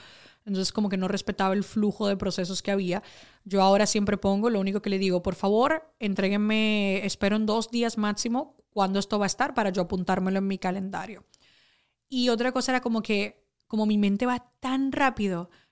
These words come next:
¿no? Y yo muchas veces escribo eso en pleno caliente, lo escribía así como que lo tengo fresco, no lo detallaba tan bien. Como le digo, ahora me tomo mi tiempo, lo maduro, lo dejo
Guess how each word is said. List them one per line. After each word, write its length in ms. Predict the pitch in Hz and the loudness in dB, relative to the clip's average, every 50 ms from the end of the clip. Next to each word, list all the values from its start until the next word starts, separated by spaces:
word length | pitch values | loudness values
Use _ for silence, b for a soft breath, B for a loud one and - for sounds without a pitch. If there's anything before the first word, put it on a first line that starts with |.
| _ - | _ -10
¿no? 200 | 202 202 214 240 | -6 -4 -2 0
Y 80 | 247 | 0
yo 100 | 208 208 | 0 0
muchas 240 | 196 214 202 - 240 | 0 0 0 0 -2
veces 200 | 240 226 - - | -2 0 -2 -2
escribo 320 | - - 233 226 226 226 | 0 0 0 2 2 2
eso 220 | 233 226 - 240 233 | 2 2 0 0 0
en 120 | 214 208 | 0 -2
pleno 300 | 202 220 202 202 214 220 | -2 -2 -2 0 -2 -2
caliente, 460 | - 240 233 226 226 226 220 214 233 | -2 -2 -2 0 0 0 -2 -2 -4
lo 80 | 214 214 | -4 -4
escribía 520 | 202 - - 196 202 202 208 208 214 214 | -4 -4 -6 -4 -2 -2 0 0 0 0
así 160 | 208 208 - 196 | 0 -2 -2 -2
como 200 | 226 214 220 196 | 0 0 0 0
que 100 | 208 196 | 0 -2
lo 80 | 190 | -2
tengo 200 | - 202 196 214 | -2 -2 -4 -4
fresco, 500 | 208 - - 220 208 202 - - 226 247 B B B B B B B B B _ _ _ _ | -4 -2 -2 -2 0 0 -2 -2 -4 -6 B B B B B B B B B _ _ _ _
no 220 | - 233 247 240 | -6 -2 0 2
lo 80 | 247 262 | 2 2
detallaba 540 | 254 262 277 269 269 254 233 214 214 220 220 | 2 2 2 2 2 0 2 2 2 2 0
tan 200 | 220 208 196 185 | 0 -2 -4 -4
bien. 240 | 175 170 170 190 - - - | -4 -6 -8 -10 -16 -16 -8
Como 180 | - 226 240 | -6 -4 -2
le 80 | 233 233 | 0 0
digo, 120 | 233 233 | 2 2
ahora 140 | 226 220 226 | 2 2 0
me 100 | 220 214 | 0 -2
tomo 180 | 208 202 202 202 | -2 -2 0 0
mi 120 | 196 180 | -2 -2
tiempo, 440 | - 196 196 190 196 190 185 - 196 | -4 -4 -4 -4 -4 -4 -4 -2 -2
lo 120 | 196 185 | -2 0
maduro, 600 | 185 185 180 180 202 202 202 202 202 196 190 185 | 0 0 0 0 0 0 0 0 0 0 0 -2
lo 120 | 190 185 180 | 0 0 -2
dejo 380 | 180 185 175 185 196 190 180 | -2 -2 -2 0 0 0 -2